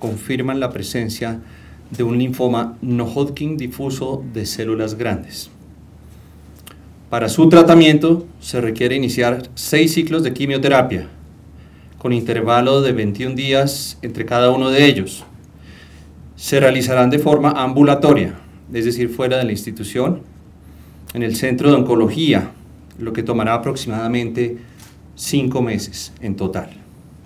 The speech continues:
Duras-, durante este proceso tendrá incapacidad médica parcial para la administración de la quimioterapia, pero dicha enfermedad y el tratamiento no le impiden desarrollar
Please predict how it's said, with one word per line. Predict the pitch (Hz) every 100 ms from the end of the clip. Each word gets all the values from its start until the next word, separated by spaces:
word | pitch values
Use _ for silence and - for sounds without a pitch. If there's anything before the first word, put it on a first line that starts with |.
| - - - - - - - - - -
Duras-, | - 131 127 - -
durante | 139 123 123 123
este | 120 160
proceso | 151 127 131 120 117 - 139 139 143
tendrá | 123 113 113 123 127
incapacidad | 143 139 127 110 120 110
médica | 117 139 151 139
parcial | 135 113 139 123 120
para | 139 127
la | 117
administración | 110 107 101 110 95 113
de | 123
la | 127
quimioterapia, | 139 147 147 151 139 143 143 - - - - - -
pero | 131 113
dicha | 120 123
enfermedad | 143 143 120 113 113 117 117 117 - - -
y |
el | 131
tratamiento | 131 127 123 120 120 139
no | 143
le | 135 135
impiden | 135 - 180 180 180
desarrollar | 147 120 113 110 117 110 -